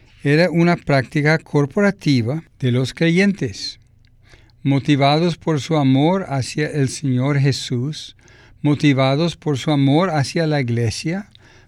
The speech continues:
motivados por el gozo en el Señor que los llenaba, los creyentes venían uno por uno y en forma sincera ofrecían a la iglesia el valor de las posesiones vendidas.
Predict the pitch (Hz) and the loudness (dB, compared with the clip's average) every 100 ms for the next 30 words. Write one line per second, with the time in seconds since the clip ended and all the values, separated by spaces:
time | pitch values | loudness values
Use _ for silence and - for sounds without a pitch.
0 | _ 143 156 156 139 147 190 175 - 151 | _ 0 2 2 2 2 2 -2 -2 0
1 | 135 117 139 175 175 208 208 190 - 151 | 2 2 2 4 2 -2 -2 -2 -2 0
2 | 131 127 143 160 143 131 127 151 - 151 | 0 0 -2 -2 -4 -2 -2 -2 -2 -2
3 | 131 113 117 143 120 131 - _ - - | -2 -2 -2 -4 -4 -8 -10 _ -20 -20
4 | - _ 147 147 - 156 147 143 147 185 | -20 _ 0 0 -2 0 2 2 2 2
5 | 190 - - 127 135 139 160 175 202 202 | 2 -2 -2 4 6 6 6 4 2 0
6 | 165 160 190 214 - 147 127 180 156 123 | 0 2 2 -2 -4 -2 2 4 2 0
7 | 151 - _ _ 139 135 127 - 185 208 | -4 -10 _ _ 2 2 2 2 2 4
8 | 214 190 - 135 117 - - 160 202 131 | 4 2 2 2 2 -4 -2 0 0 -2
9 | 131 - - _ - 131 - 127 - 175 | -6 -12 -20 _ -2 -2 2 0 0 0
10 | 190 208 143 135 127 120 143 175 - 185 | 0 0 0 -2 -2 -2 0 -2 -2 -6
11 | 196 202 _ _ - 135 127 120 123 151 | -6 -8 _ _ -4 -2 0 0 0 2
12 | 185 190 139 127 120 - 143 - 139 - | 0 0 -2 -2 -2 -4 -6 -4 -6 -6
13 | - 143 165 165 - 123 117 113 180 151 | -2 0 0 -4 -4 -2 0 0 -2 -4
14 | 101 - - | -10 -14 -20